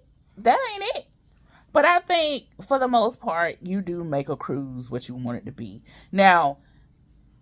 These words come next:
I was able to talk to a lot of people. Now, I didn't get everybody on camera. But when I tell you, it was not just black people, white people, Mexicans, whatever.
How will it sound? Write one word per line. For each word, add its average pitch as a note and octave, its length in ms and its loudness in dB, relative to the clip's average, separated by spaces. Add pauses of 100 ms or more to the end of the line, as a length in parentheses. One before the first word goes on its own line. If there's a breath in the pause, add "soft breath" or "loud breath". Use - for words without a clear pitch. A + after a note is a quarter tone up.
(100)
I C4+ 360 8
was A#3 200 4
able G#3+ 200 0
to F#3+ 80 -2
talk G3+ 400 4
to F3 300 -6
a D3+ 120 -2
lot E3 320 6
of F3 100 0
people. E3+ 260 -10
Now, C#3+ 200 2
I - 20 4
didn't A3+ 180 0
get - 220 -10
everybody G#3+ 640 4
on G#3 220 -2
camera. C4 520 -2 (1000)
But A#3 160 8
when F3 100 2
I F3 120 2
tell A3 300 6
you, F#3 380 -4 (520 soft breath)
it F3+ 180 0
was E3 180 -10
not E3+ 320 2
just G3 200 -8
black F3 220 4
people, E3+ 320 -10
white D3+ 360 2
people, E3 440 -4
Mexicans, D#3+ 840 -4 (120)
whatever. C#3+ 640 4